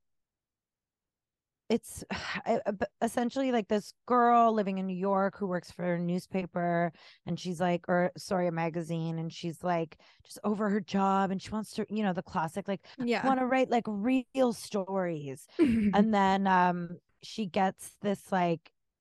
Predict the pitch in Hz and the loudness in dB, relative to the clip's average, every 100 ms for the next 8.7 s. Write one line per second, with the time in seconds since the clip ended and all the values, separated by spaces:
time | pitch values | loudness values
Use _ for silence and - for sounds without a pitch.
0 | _ _ _ _ - 277 302 220 185 165 | _ _ _ _ -4 0 2 2 4 2
1 | 165 202 247 _ _ _ _ _ - 196 | 2 0 -4 _ _ _ _ _ -2 2
2 | 190 170 - 196 175 185 - - - - | 2 0 -10 -12 -4 -4 -4 -20 -20 -20
3 | - - 208 202 185 - - 185 - - | -6 0 2 2 0 -2 -6 -8 -6 -2
4 | 175 175 175 175 165 - _ _ _ _ | 0 0 2 0 0 -6 _ _ _ _
5 | _ 165 165 - 160 139 135 160 - - | _ -2 -2 -4 -6 -4 -4 -8 -16 -10
6 | 185 185 175 160 160 147 - - _ - | -6 -2 0 -2 -2 -6 -12 -20 _ -20
7 | _ _ _ _ - 170 175 170 156 160 | _ _ _ _ -12 -6 -2 -2 -2 -6
8 | 165 160 160 165 151 - 160 | -6 -4 -4 -6 -8 -4 -4